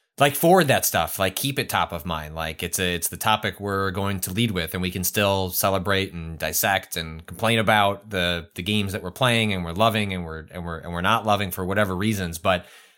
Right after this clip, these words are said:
I think that, like, some of how do we think about this year going forward is on the responsibility of all of us. Not, I don't mean that in just, like, the, the media sense, but I mean, like, as, like, gaming culture to, like,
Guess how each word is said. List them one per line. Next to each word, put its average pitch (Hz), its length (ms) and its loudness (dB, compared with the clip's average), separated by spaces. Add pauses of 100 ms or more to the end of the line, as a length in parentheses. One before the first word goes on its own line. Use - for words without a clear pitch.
(120)
I 110 60 0
think 113 160 0
that, 110 280 4
like, 98 220 0 (180)
some 143 300 4
of 113 180 6
how 120 160 6
do 117 100 0
we 104 120 -2
think 107 240 0
about 98 280 2
this 95 240 -4
year 95 360 0
going 87 320 -2
forward 107 520 2
is 90 300 -4
on 90 140 2
the 90 80 -2
responsibility 87 880 0
of 87 500 -2
all 110 260 4
of 78 100 0
us. 76 180 -6
Not, 113 240 0
I 113 100 2
don't 104 140 0
mean 98 160 -2
that 90 160 2
in 87 80 -2
just, 85 160 -4
like, 85 160 -2
the, 82 80 -8
the 80 160 -8
media 113 380 2
sense, 87 180 -4
but - 80 -4
I 90 60 0
mean, 92 80 0
like, 87 160 -2 (340)
as, 90 220 0
like, 92 380 -2
gaming 101 400 0
culture 82 640 -4
to, 85 440 -2 (540)
like, - 160 -6